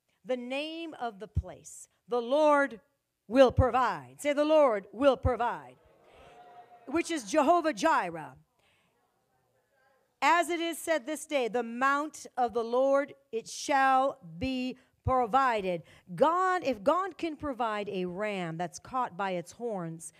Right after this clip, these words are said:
in the bushes, what is it that you feel is impossible or difficult in your own situation? He told them, "You're gonna go, you're gonna sacrifice your son."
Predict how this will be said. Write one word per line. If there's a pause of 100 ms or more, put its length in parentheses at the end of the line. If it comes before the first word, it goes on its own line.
(160)
in
the
bushes, (220)
what
is
it
that (400)
you
feel (800)
is
impossible
or
difficult (320)
in
your
own
situation? (1200)
He
told
them,
"You're
gonna
go,
you're
gonna
sacrifice
your
son."